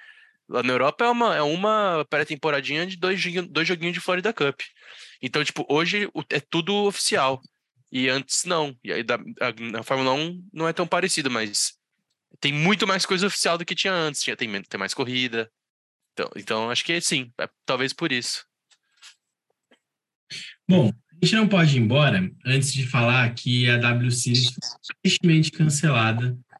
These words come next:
Speaker 2: é, por falta de patrocínio e orçamento, com três corridas faltando pro final da temporada.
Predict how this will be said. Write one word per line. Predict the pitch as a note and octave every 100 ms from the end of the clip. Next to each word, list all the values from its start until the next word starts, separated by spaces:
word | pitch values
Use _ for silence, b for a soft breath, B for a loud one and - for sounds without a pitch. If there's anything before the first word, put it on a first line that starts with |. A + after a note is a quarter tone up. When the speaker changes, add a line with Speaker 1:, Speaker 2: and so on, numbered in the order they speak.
| _ _ -
Speaker 2:
é, | A2+ G#2+
por | B2
falta | B2 D3+ D#3+
de | E3+
patrocínio | D#3 C#3+ C3+ - - C#3+
e |
orçamento, | C3+ - B2+ B2+ A#2+
com | B2
três | B2 C3 -
corridas | C3+ B2 B2
faltando | - B2+ B2 A2+ A2+
pro | A#2+
final | B2+ A#2
da | A#2
temporada. | A2+ A2+ C3 G#2 F#2+